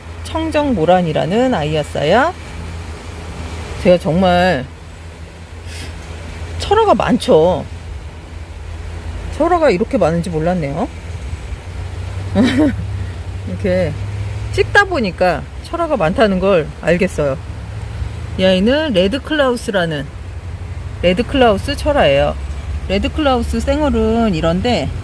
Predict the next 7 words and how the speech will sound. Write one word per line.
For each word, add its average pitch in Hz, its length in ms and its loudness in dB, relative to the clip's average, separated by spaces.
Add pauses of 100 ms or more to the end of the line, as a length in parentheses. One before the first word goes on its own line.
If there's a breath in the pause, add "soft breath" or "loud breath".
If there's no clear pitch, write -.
(1300)
진짜 247 280 2
검붉게 269 680 4
물이 190 260 2
드는 185 300 0
아이고요. 156 520 0 (760)
이 208 80 0
아이도 196 680 2